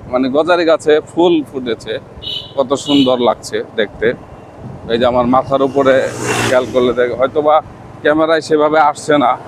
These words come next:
এই সৌন্দর্যের বর্ণনা যদি দিতে যাই, ক্যামেরা দিয়ে আসলে বলে সম্ভব না এর সৌন্দর্য প্রকাশ করা।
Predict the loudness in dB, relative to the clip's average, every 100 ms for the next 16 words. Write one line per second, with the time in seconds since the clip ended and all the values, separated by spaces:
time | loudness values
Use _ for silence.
0 | -16 -16 -4 0 0 -2 -8 -18 -20 -20
1 | -20 -2 2 2 2 0 0 -4 -12 -16
2 | -18 -16 -16 -14 -14 -14 -16 -14 -2 0
3 | 2 0 0 2 2 0 0 0 2 0
4 | 0 0 2 2 2 2 2 0 0 0
5 | 0 -8 -20 -20 -20 -20 -20 -18 -14 -12
6 | -12 -14 -20 -20 -20 -20 -6 0 4 6
7 | 4 2 -2 0 0 2 2 2 -2 -2
8 | -4 -4 -2 0 0 0 -2 -2 -12 -6
9 | -4 -2 -4 -2 -2 2